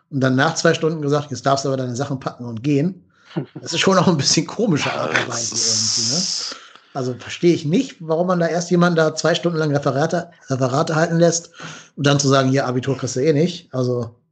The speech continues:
Speaker 1: weiß ich nicht.
Speaker 2: Keine Ahnung. Also, verstehe ich auch nicht. Also, ich meine, jetzt weiß keiner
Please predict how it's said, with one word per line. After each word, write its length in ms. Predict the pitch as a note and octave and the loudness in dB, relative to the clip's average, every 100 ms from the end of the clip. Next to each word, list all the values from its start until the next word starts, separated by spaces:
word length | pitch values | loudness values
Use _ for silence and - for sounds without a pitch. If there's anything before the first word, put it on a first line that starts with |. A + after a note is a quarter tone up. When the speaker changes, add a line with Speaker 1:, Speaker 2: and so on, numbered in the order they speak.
| _ - | _ -2
Speaker 1:
weiß 180 | C#3 | 0
ich 80 | G#2+ | 0
nicht. 280 | C#3 - - _ - - - - - - - - - - - _ _ - - | -4 -8 -16 _ -20 -20 -20 -20 -20 -20 -16 -14 -14 -18 -20 _ _ -10 -2
Speaker 2:
Keine 240 | E2+ D#2 | 0 2
Ahnung. 260 | D2+ D#2 - _ _ - - - - - - | 0 0 -8 _ _ -20 -16 -16 -16 -4 0
Also, 320 | G#2+ G#2+ G2 - _ _ _ _ _ _ _ _ _ - | 4 4 2 -4 _ _ _ _ _ _ _ _ _ -12
verstehe 440 | - A2 G#2+ - | -4 -2 -2 0
ich 140 | F2 D#2 | -2 0
auch 120 | E2 | 0
nicht. 340 | D#2+ D#2 - - - | -2 -8 -10 -6 -2
Also, 180 | A2+ - | 0 0
ich 140 | - | 0
meine, 240 | C3 C#3 C3 - - - | 0 0 -6 -18 -20 -20
jetzt 260 | - A2+ - | -12 -10 0
weiß 260 | - C3 - | 2 2 -2
keiner 520 | A#2 A#2+ C3 B2+ | 0 0 0 -2